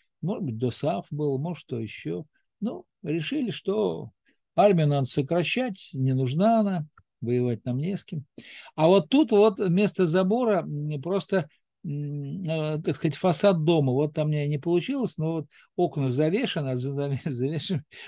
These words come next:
за этими завешенными окнами просто двор. Тот самый вот продолжение его. Да. Детская школа искусств имени Голубкиной, Анны Голубкиной.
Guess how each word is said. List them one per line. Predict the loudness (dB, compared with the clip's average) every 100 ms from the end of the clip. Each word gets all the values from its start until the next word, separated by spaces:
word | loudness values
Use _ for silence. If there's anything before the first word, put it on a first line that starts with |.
| -4
за | 0
этими | 0 0 0
завешенными | 0 0 -2 -4 -6
окнами | -6 -6 -6
просто | -4 -6 -6
двор. | -6 -4 -6 -8
Тот | -12 -12
самый | -8 -8 -6 -8
вот | -10 -12
продолжение | -12 -10 -8 -8 -10 -12 -12
его. | -14 -16 -20 _ _ _ _ _ _ _ -10
Да. | -6 -4 -4 -8 -14 _ _ _ _ _ _ _ _ _ _ -10
Детская | -2 -2 0 -4
школа | -4 -2 0 0
искусств | -2 -4 -6 -4
имени | -2 -2 -4
Голубкиной, | -4 -2 -2 -2 -4 -8 -8 -8
Анны | -4 -2 -2
Голубкиной. | -4 -6 -6 -8 -10 -16